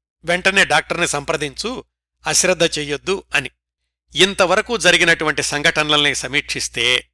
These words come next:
వంశీ, కార్తీకల మధ్య కలం స్నేహం మొదలై దాదాపు మూడేళ్లయ్యింది.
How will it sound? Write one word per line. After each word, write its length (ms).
వంశీ, 400
కార్తీకల 600
మధ్య 440
కలం 240
స్నేహం 420
మొదలై 380
దాదాపు 600
మూడేళ్లయ్యింది. 800